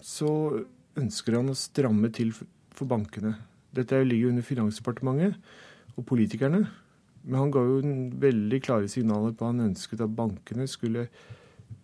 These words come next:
eh, sette til side mer kapital, og det vil jo drive opp renta, og dermed kan jo motvirke effekten av, eh,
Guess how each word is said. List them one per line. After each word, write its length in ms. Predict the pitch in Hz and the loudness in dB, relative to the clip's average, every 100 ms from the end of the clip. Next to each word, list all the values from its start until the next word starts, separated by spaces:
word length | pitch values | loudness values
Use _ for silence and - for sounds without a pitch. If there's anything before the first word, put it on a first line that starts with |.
| _ _ 120 | _ _ -4
eh, 400 | 117 113 113 120 - - 57 - - | -2 -2 -4 -6 -10 -14 -16 -18 -16
sette 380 | - - 110 | -6 -4 -4
til 100 | 117 | -6
side 300 | 120 127 113 120 | -4 0 2 4
mer 320 | 110 104 120 | 4 4 2
kapital, 540 | - 143 147 170 226 214 - 190 | -2 -4 -2 0 0 -4 -10 -12
og 140 | 147 | -4
det 80 | 131 | -2
vil 80 | 151 | -2
jo 140 | 147 143 | -4 -2
drive 300 | 131 113 - _ | -2 -2 -6 _
opp 220 | - - 151 | -14 -8 -2
renta, 380 | 135 101 - 120 | -2 -2 -4 -2
og 80 | |
dermed 260 | 123 117 127 | -2 -2 -2
kan 140 | 127 117 | 0 0
jo 140 | 120 110 | 0 -2
motvirke 640 | 110 98 - 117 110 127 | -2 -2 -4 -6 -4 -4
effekten 420 | 123 110 107 - 113 | -4 -6 -6 -4 -2
av, 300 | 107 104 110 | 0 -2 -2
eh, 460 | 110 113 107 107 | -2 -2 -2 -4